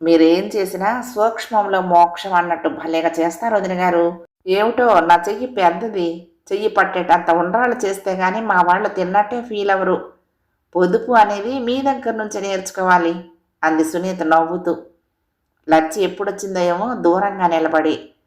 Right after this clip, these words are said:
వారి మాటలయ్యాక అంట్లు తీసుకుందామన్నట్లు ఎదురు చూడసాగింది. "నిజమే వదిన గారు, మీలా మాదేమైనా ఇద్దరి సంపాదన? మీరు మీ వారు ఇద్దరు కష్టపడి సంపాదిస్తారు, కావలసినంత ఖర్చు చేస్తారు,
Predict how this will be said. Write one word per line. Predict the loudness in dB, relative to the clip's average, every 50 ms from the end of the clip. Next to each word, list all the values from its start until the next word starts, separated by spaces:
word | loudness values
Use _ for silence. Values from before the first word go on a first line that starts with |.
| _ _ _ _ _ _ 4
వారి | 4 4 6
మాటలయ్యాక | 4 4 4 2 2 0 -2 -2 -2 0 0 0 -2 -2
అంట్లు | -2 -2 -2 -2 -4 -8 -10
తీసుకుందామన్నట్లు | -10 -8 -8 -8 -8 -8 -2 2 4 4 4 4 4 2 0 -2 -4 -4
ఎదురు | -2 -2 -2 -4
చూడసాగింది. | -6 -6 -4 -6 -4 -4 -4 -6 -6 -6 -6 -6 -6 -6 -6 -6 -10 _ _ _ _ _ _ _ _ _ _ _ _ _ _ _ _ _ _ _ _ _ _ _ -6
"నిజమే | -4 -2 -2 0 0 0 0 0 2
వదిన | 4 2 2 2 0 0 0
గారు, | 0 2 2 0 0 -2 -4 -4 -6 -8 -12 -18 _ _ -8
మీలా | -6 -4 -2 0 2 4 4 4 4 4 4
మాదేమైనా | 4 6 6 6 4 2 0 -2 -2 -4 -4 -4
ఇద్దరి | -4 -4 -4 -4 -6 -6
సంపాదన? | -6 -4 -6 -6 -4 -4 -4 -4 -2 0 2 2 4 2 0 -2 -8 -14 -20 _ _ _ _ _ _ _ _ -6
మీరు | -2 0 2 2 2 2 2
మీ | 0 -2 -2 0
వారు | 2 4 4 4 4 2 0 -2
ఇద్దరు | -4 -6 -4 -2 0 0 0 0
కష్టపడి | 0 0 -2 -2 -4 -10 -10 -8 -8 -6
సంపాదిస్తారు, | -2 -2 -2 -2 0 -2 -2 -2 -2 -4 -8 -6 -4 -2 0 0 0 0 -2 -6 -14 _ _ _ _ _ _
కావలసినంత | 4 6 6 6 4 2 0 -4 -4 -4 -4 -4 -4 -6
ఖర్చు | -6 -4 -6 -6 -8 -8 -8 -8 -8
చేస్తారు, | -8 -8 -4 -2 -2 0 0 -2 -4